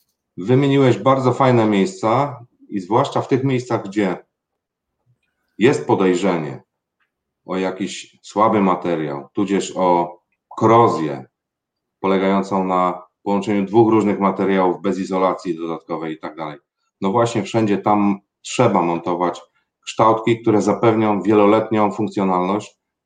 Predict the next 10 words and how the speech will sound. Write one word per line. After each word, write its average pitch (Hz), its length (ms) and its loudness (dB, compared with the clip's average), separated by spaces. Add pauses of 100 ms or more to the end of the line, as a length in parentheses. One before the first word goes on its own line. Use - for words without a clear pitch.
(180)
no 117 80 -2
taką 113 260 0
jak 107 140 2
właśnie 107 260 -2
są 101 140 -2
złączki 101 440 -2 (120)
ze 95 100 -10
stali 101 260 0
nierdzewnej. 90 580 2 (480)
Można, 117 520 4